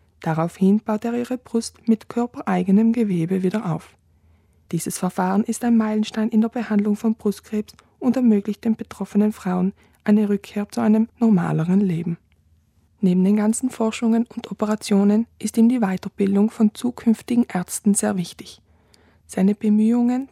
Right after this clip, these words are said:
den angehenden Medizinern eine berufsorientierte Ausbildung zu ermöglichen, führt dazu, dass ein praktisches Jahr im Medizinstudium eingeführt wird. Neunzehnhundertsechs zieht er sich aus der Klinikleitung zurück,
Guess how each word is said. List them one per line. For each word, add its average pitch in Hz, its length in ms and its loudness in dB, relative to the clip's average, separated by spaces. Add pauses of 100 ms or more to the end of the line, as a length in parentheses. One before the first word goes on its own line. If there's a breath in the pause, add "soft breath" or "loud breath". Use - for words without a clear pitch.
den 214 180 -4
angehenden 220 480 2
Medizinern 214 720 0
eine 202 220 0
berufsorientierte 208 1160 -4
Ausbildung 190 580 -2
zu - 80 -14
ermöglichen, 180 640 0
führt 196 260 -6
dazu, 185 480 -4 (400 soft breath)
dass - 220 -4
ein 220 140 4
praktisches - 680 -6
Jahr 170 300 -2
im 214 140 4
Medizinstudium 202 840 0
eingeführt 170 540 -2
wird. - 260 -10 (640)
Neunzehnhundertsechs 180 1000 -2 (220 soft breath)
zieht - 220 -4
er 254 80 0
sich 269 240 -6
aus 262 120 -4
der 277 120 -6
Klinikleitung 214 800 0
zurück, 226 340 -6